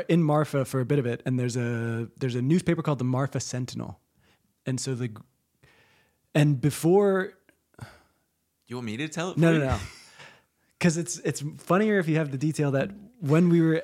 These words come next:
Speaker 1: when we stopped in Marfa before going to Big Bend National Park, we grabbed, someone grabbed a copy of the Marfa Sentinel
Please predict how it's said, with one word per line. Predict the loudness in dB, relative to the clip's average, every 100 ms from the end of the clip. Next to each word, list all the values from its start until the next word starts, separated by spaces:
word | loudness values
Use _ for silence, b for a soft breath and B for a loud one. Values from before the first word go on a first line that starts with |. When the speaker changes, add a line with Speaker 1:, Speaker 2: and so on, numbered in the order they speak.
| 0
Speaker 1:
when | 2 2
we |
stopped | 2 0 0 0 0
in | 0 2
Marfa | 2 2 0
before | 0 0 0 2
going | 0
to | 0
Big | -2 -2
Bend | -2
National | -2 -2 -6
Park, | -2 -2 0
we | -4
grabbed, | -2 -2 0 -2 -4 -6 -12 _ _ _ _ _ _ _ _ -10
someone | -2 2 4 4
grabbed | 4 2 2 -2 -8 -6
a | -6
copy | -2 -2 0 -2
of | -2
the |
Marfa | -4 -6 -6
Sentinel | -8 -8 -8 -10 -10